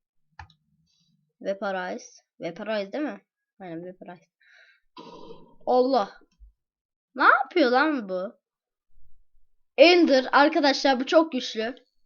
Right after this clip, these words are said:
Bakın ça-, şeye bakın, ne kadar ge-, geri gidecek bize. Oo. <laughs>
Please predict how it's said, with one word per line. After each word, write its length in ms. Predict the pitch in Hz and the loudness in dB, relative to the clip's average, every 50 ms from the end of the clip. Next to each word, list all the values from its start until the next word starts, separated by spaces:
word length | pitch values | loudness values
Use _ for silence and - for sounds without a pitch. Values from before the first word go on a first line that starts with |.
| _ _ _ _ _ _ _ _ _ _ _ _ _ _ _ _ _ _ _ _ _ _ _ _ _ _ _ _ _ _ - - - - - | _ _ _ _ _ _ _ _ _ _ _ _ _ _ _ _ _ _ _ _ _ _ _ _ _ _ _ _ _ _ -20 -20 -20 -8 -6
Bakın 300 | 269 269 - 302 294 285 | -4 -2 0 -2 -2 -2
ça-, 500 | - - 320 285 269 - 160 214 254 269 | -2 0 0 0 0 -2 -4 -6 -6 -6
şeye 320 | - - 320 311 330 294 | 0 4 8 8 8 8
bakın, 340 | 269 262 - 294 302 311 294 | 4 0 -2 -2 -2 -2 -2
ne 80 | 269 262 | -2 -2
kadar 240 | 302 254 247 226 | -2 -2 -2 -4
ge-, 340 | 208 196 - - - 214 185 180 | -4 -8 -12 -14 -14 -14 -12 -10
geri 200 | 220 208 214 214 | -10 -10 -10 -12
gidecek 380 | 214 - - 190 175 170 - | -14 -14 -14 -14 -14 -14 -16
bize. 300 | 190 196 175 175 180 - _ - - - - - - _ _ _ _ _ _ _ _ _ _ _ _ _ _ _ _ _ _ _ _ _ _ _ _ _ _ _ - - _ _ _ _ _ _ | -18 -16 -16 -16 -16 -18 _ -20 -20 -20 -20 -20 -20 _ _ _ _ _ _ _ _ _ _ _ _ _ _ _ _ _ _ _ _ _ _ _ _ _ _ _ -20 -20 _ _ _ _ _ _
Oo. 1000 | 202 254 294 302 311 302 294 294 294 285 285 285 277 277 277 277 277 285 285 294 - - - | 4 6 6 6 6 6 6 6 6 4 4 4 4 2 2 2 2 2 0 -2 -4 -2 0
<laughs> 560 | 370 330 330 349 359 330 330 349 339 311 | 0 0 0 -2 -2 -2 -2 -4 -4 -4